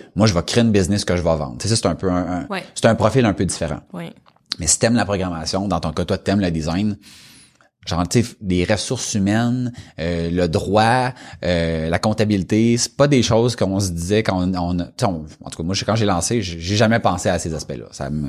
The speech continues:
Speaker 2: Moi non plus.
Speaker 1: je voulais
Speaker 2: Non
Speaker 1: juste
Speaker 2: plus.
Speaker 1: faire de la programmation, c'était ça mon objectif. Puis il y avait un gros travail pendant l'exercice à comptabilité de nous expliquer à quel point c'était important, tu sais, d'avoir ces, tu sais, de connaître ces chiffres puis tout ça. Puis on répétait un,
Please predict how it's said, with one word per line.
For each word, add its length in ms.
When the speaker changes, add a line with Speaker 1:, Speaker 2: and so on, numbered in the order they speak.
Speaker 2:
Moi 100
non 100
plus. 160
Speaker 1:
je 80
voulais 160
Speaker 2:
Non 60
Speaker 1:
juste 260
Speaker 2:
plus. 80
Speaker 1:
faire 140
de 60
la 80
programmation, 640
c'était 180
ça 160
mon 140
objectif. 520
Puis 80
il 40
y 40
avait 100
un 20
gros 200
travail 720
pendant 260
l'exercice 640
à 80
comptabilité 760
de 140
nous 180
expliquer 300
à 40
quel 160
point 140
c'était 160
important, 640
tu 380
sais, 60
d'avoir 340
ces, 180
tu 120
sais, 20
de 100
connaître 460
ces 160
chiffres 320
puis 120
tout 80
ça. 260
Puis 80
on 80
répétait 380
un, 180